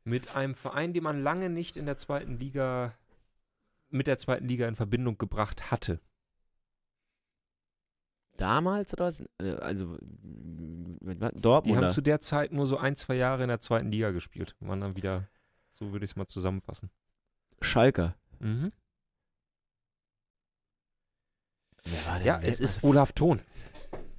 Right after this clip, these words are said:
Speaker 2: Ah, ja, okay. Äh, das hat mich jetzt tatsächlich eher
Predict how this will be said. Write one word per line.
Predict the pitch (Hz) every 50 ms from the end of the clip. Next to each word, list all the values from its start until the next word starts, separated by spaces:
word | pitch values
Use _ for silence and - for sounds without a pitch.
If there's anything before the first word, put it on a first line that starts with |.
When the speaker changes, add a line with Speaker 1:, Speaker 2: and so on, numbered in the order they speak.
| - - - - - -
Speaker 2:
Ah, | - - - - - - - - - - 185 180 - - - 170 160 160 147
ja, | 143 143 147 147 151 147 135
okay. | - - - 156 139 117 98 - -
Äh, | - - 113 127 131 131 123
das | 113 123 117 -
hat | 127 123 -
mich | 131 120 110
jetzt | 123 107 - -
tatsächlich | 123 110 101 123 127 117 120 110 - -
eher | - 120 120 117 117 110 95